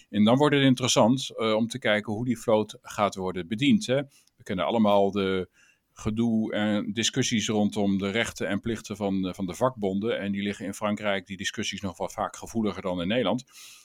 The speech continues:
Maar ook, eh, hier hebben we natuurlijk in Nederland de discussie rondom de Martinair-piloten gehad in het verleden. Eh,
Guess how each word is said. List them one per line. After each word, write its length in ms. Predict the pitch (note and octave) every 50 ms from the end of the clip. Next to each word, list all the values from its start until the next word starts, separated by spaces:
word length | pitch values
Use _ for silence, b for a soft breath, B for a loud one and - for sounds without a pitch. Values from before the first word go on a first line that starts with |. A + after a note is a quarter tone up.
| B B B
Maar 140 | _ B2+ -
ook, 280 | - A2+ A2 - - A#2
eh, 220 | G#2+ G2+ G2+ E2+
hier 240 | - G2+ A#2+ C#3+ D3
hebben 180 | A#2 A2 G#2
we 60 | G2+ G#2
natuurlijk 300 | G2+ F#2+ - A2 G#2 -
in 80 | G#2
Nederland 320 | G2+ G#2 G2+ G2+ G2+ F#2+ -
de 80 | G#2+
discussie 420 | G2 G#2 - - - G#2 - - A2+
rondom 320 | G#2 G#2+ G#2 - A2 G2+
de 60 | G2+
Martinair-piloten 920 | G2+ G#2 G#2+ G#2 - G#2+ G2+ A2+ C3 C3+ C3 - A2+ G2+ F#2+ F#2+ F#2 - F#2+
gehad 300 | - F2+ E2 E2+ F2 -
in 100 | F#2 E2+
het 120 | E2+ D#2+
verleden. 400 | - - F2+ D#2 D2+ D#2+ G2+ B2 A#2+ B B B B B B B B B B _ _ _
Eh, 120 | - G#2+